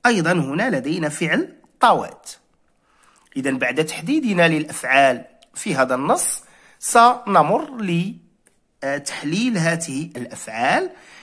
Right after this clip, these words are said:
لدينا أقرأ الجدول بتمعن. أميز بين أنواع الفعل الصحيح وأنواع الفعل الذي به حرف علة. إذن الفعل الصحيح.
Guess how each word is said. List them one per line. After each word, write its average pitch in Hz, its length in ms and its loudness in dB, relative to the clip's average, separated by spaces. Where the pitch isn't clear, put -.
لدينا 208 400 2
أقرأ 170 600 2
الجدول 151 760 2
بتمعن. 139 920 -2
أميز 226 600 4
بين 202 460 2
أنواع 170 760 4
الفعل 127 600 -4
الصحيح 156 800 -4
وأنواع 147 680 2
الفعل 135 500 -4
الذي 139 480 -4
به 196 300 -4
حرف - 600 -4
علة. 135 360 -2
إذن 156 280 2
الفعل 262 720 2
الصحيح. 147 1040 0